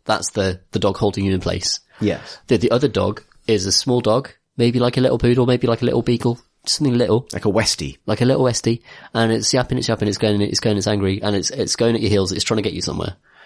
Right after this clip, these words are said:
Speaker 1: And it, which dog is more charismatic in that scenario?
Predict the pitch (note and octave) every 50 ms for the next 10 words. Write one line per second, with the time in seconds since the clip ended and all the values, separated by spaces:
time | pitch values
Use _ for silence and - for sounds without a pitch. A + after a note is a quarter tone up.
0 | - - _ _ _ _ _ _ - A2 G#2+ G#2 G2+ - A2+ A2+ - A#2 A2+ C#3+
1 | - - - - - D#3 C3 A2+ G#2 G#2 - - A2+ F#2+ - - F#2 F2+ - F#2+
2 | F2 - - - - - - - - G#2 - _ _ _ - - G2 F#2 - -
3 | -